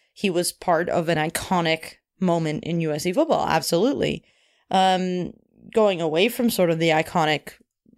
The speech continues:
figures, but looking at accomplishments, you know, we said, you, you argued that Sam Darnold was accomplished because of the Rose Bowl win and, and the Pac-twelve title.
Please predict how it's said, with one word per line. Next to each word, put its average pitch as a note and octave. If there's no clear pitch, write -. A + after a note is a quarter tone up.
figures, D#3+
but E3
looking F#3
at D#3+
accomplishments, F#3
you F#3+
know, D#3+
we E3
said, E3+
you, F#3
you F3
argued D#3+
that D3+
Sam D3+
Darnold D3+
was D#3+
accomplished E3+
because E3
of D#3
the D3+
Rose D#3+
Bowl E3
win D#3
and, D3+
and D#3+
the D#3
Pac-twelve D#3
title. E3+